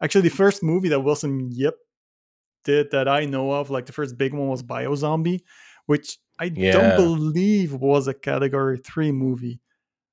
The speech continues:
Speaker 1: but it is, like, a
Speaker 2: Okay.
Speaker 1: pretty insane,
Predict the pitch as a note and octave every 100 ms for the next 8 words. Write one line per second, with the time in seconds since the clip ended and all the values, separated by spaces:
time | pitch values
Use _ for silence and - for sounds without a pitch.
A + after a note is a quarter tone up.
0 | - C#3+ D3+ D#3 F3+ E3+ D3 C#3+ - C#3+
1 | C3+ C3 B2+ B2 C3 B2+ - C#3 C3 B2
2 | B2 A#2+ B2